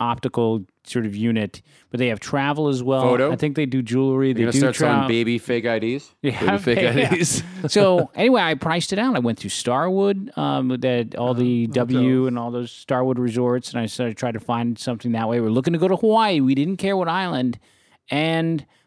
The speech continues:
Speaker 1: we wanted to go about this time of year. We needed a, we really didn't care about the rent a car or anything like that,
Speaker 4: Right.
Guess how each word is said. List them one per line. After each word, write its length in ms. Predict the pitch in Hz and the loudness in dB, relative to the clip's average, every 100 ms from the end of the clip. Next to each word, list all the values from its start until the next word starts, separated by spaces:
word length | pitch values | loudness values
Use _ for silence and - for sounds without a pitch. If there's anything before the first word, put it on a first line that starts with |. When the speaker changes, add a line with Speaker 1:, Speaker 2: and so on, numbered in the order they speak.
| - | -2
Speaker 1:
we 100 | 135 | 0
wanted 300 | 147 147 139 | 2 2 0
to 60 | |
go 200 | 127 135 127 | 0 2 2
about 260 | 120 117 | 0 -2
this 160 | 127 - | -4 -6
time 260 | 127 131 | -4 0
of 60 | 127 | 2
year. 360 | 120 104 95 95 - _ | 2 0 -2 -6 -14 _
We 100 | 120 | 0
needed 520 | 120 117 107 101 92 - | 0 2 0 -2 -6 -8
a, 60 | 131 | -8
we 120 | 113 _ _ - | -8 _ _ -8
really 280 | 185 226 208 | 2 4 4
didn't 180 | 170 139 | 2 -2
care 160 | - 160 | 0 0
about 180 | 165 160 | 0 -2
the 80 | |
rent 180 | 151 156 | -2 -2
a 60 | 156 | -2
car 340 | - 160 151 | -2 0 0
or 20 | |
anything 260 | 151 151 170 | -2 -2 -2
like 180 | 147 139 | -4 -2
that, 260 | 151 139 113 | -2 -2 -4
Speaker 4:
Right. 200 | 98 | -12